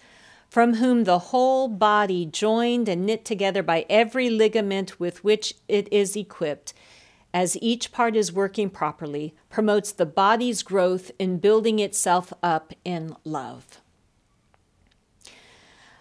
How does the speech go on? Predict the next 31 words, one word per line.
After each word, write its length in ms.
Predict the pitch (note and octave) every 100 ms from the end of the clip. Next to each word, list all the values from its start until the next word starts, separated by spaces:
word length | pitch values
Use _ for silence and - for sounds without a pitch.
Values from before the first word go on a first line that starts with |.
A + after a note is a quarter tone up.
| _
I 100 | G#3+
don't 120 | A3
know 140 | F#3 F#3
about 220 | D#3+ G3
you, 220 | A#3+ C#4
but 160 | G#3+ E3+
I 60 |
read 240 | F3+ G#3 G3+
that 180 | F3+
passage 460 | - G#3+ G#3+ G#3+ F3
and 100 | F#3
I 120 | F3
think, 300 | F3 F3 D#3+
"How 340 | - A#3+ B3 B3+
on 280 | - G#3+
earth 240 | G#3 G3+ G3
can 180 | G#3 G3
you 100 | F#3+
misunderstand 800 | F#3 F3+ F3 F3+ - F#3+ F3+ E3
that, 380 | D3+ C3 - -
<laughs> 20 |
uh, 240 | F3 F3+ F3 - - - - - - E3
to 160 | B3 F3+
be 180 | G3+
s-, 260 | F#3 - - -
all 220 | G#3 A3
about 340 | G#3 G3 G3
love 480 | F#3 F#3 F3 E3 C#3
and 280 | F3 F3 F#3
unity?" 640 | F#3+ F3+ F3 - D3+ D3+ - - - -
Well, 500 | G#3+ A3 A#3+ C4